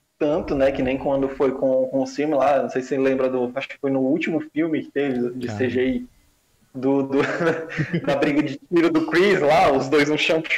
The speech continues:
Speaker 1: dando tiro, um tentando acertar o outro.
Speaker 2: Cara,
Speaker 1: Nossa,
Speaker 2: aquele,
Speaker 1: aquilo ali,
Speaker 2: aquele,
Speaker 1: a, a
Speaker 2: e aquele Tyrant que leva tiro de todo canto, leva corte, leva tudo, mas no final ele morre com um tiro de uma bala que vai certinho no, ah, velho, não dá.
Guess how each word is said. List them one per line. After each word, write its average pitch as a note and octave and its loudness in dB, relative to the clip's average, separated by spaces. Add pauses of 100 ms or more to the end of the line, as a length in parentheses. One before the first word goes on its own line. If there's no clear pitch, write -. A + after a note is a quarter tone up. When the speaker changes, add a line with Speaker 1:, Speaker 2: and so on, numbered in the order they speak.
(280)
Speaker 1:
dando D#3 0
tiro, D#3+ -2 (100)
um A3 0
tentando - -2
acertar C5+ 2
o A#4+ -2
outro. - -8 (500)
Speaker 2:
Cara, A#2 -8
Speaker 1:
Nossa, E3+ 2
Speaker 2:
aquele, F#3+ 2
Speaker 1:
aquilo F#3 2
ali, F3+ 4
Speaker 2:
aquele, B2 -2
Speaker 1:
a, E3 2
a D#3 0
Speaker 2:
e C#3 0
aquele D3+ -2
Tyrant C#3 -2
que C#3 -8
leva C3+ -2
tiro C#3 -4
de C3+ -6
todo C3+ -4
canto, B2+ -6
leva C3 -4
corte, B2+ -6
leva C3+ -2
tudo, C3 -4
mas B2 -2
no C#3+ -4
final D3 -4
ele C#3 -4
morre C#3 -2
com D3+ -8
um D3 -2
tiro D3 -4
de C#3 -8
uma C#3+ -4
bala B2+ -4
que C3+ -10
vai B2+ -4
certinho C#3+ -4
no, C3+ -8
ah, A2+ -14
velho, G#2+ -18
não A2 -14
dá. G#2+ -10